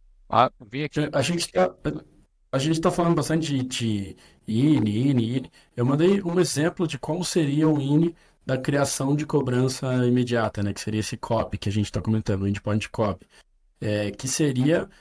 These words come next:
Speaker 2: o ini que você teria que, que faz-, que criar e mandar pra lib pra você criar essa, essa cobrança que o Diego, que o Diego comentou ali, que ele mandou um, um print, né? Então, você preci-, é, você precisa,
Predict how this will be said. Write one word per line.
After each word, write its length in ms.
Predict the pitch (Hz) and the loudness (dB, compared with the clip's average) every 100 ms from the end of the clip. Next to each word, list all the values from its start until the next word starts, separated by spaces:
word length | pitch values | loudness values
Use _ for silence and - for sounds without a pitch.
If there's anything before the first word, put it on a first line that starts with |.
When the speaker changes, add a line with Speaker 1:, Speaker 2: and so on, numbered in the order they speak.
| _ _ _ - | _ _ _ -2
Speaker 2:
o 140 | 123 | 2
ini 200 | 135 180 | 4 2
que 100 | 180 | 0
você 300 | 160 160 165 | 0 0 -2
teria 440 | 160 156 139 165 | 0 0 4 2
que, 320 | 165 - 180 - - | 2 -2 -6 -6 -12
que 680 | - 151 147 147 135 131 127 127 | -2 4 6 6 4 2 0 -4
faz-, 440 | - 131 117 113 113 | -4 0 0 -2 -8
que 400 | - - 110 101 | -10 -8 -6 -6
criar 640 | - 127 120 113 147 - - | -4 0 2 4 2 -2 -10
e 300 | - 117 117 | -4 -2 0
mandar 440 | 117 120 110 113 131 | 2 2 2 2 0
pra 160 | 139 | -2
lib 440 | 113 113 131 143 101 - _ | 0 0 0 -2 -8 -14 _
pra 120 | 143 | -4
você 260 | 151 - 160 | -2 -2 -2
criar 280 | 151 143 | 0 2
essa, 340 | 147 147 165 - - | 2 0 -2 -4 -6
essa 220 | 127 123 131 | -4 -4 -4
cobrança 460 | 151 127 135 - | -2 0 0 -2
que 160 | - - | -6 -6
o 40 | |
Diego, 880 | 139 143 139 147 143 151 147 147 - _ _ | -4 -2 0 -2 0 2 2 0 -4 _ _
que 80 | - | -6
o 40 | |
Diego 280 | 123 131 131 | 0 0 0
comentou 580 | 131 - 147 143 131 135 | -8 -6 0 0 0 2
ali, 140 | 127 | 2
que 100 | 123 | 2
ele 60 | 135 | 4
mandou 340 | 123 123 127 | 4 4 4
um, 40 | 127 | 2
um 200 | 123 120 | 2 -2
print, 460 | - 117 110 - | 0 2 2 -2
né? 140 | 101 98 - - _ _ | -6 -6 -10 -20 _ _
Então, 200 | 113 110 | -2 0
você 220 | 113 123 | -2 -4
preci-, 420 | 120 123 127 123 | 0 -2 0 -2
é, 260 | - 104 98 | -2 -6 -8
você 240 | 101 - | -6 -6
precisa, 500 | - 123 - 131 147 | -4 -4 -2 -2 -2